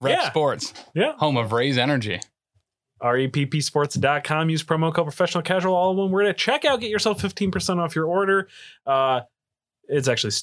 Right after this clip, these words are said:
Speaker 2: actually really good energy drinks. They also have a ton of, uh, energy supplements,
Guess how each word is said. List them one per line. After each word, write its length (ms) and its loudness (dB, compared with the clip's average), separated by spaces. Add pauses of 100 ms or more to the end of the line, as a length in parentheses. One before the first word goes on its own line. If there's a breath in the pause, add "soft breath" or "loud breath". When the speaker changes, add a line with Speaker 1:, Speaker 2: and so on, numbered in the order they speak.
(200)
Speaker 2:
actually 260 -2
really 200 -6
good 160 -8
energy 320 -8
drinks. 280 -6
They 80 0
also 180 -2
have 140 0
a 100 0
ton 300 -4
of, 220 -4
uh, 220 -4
energy 340 -4
supplements, 840 -4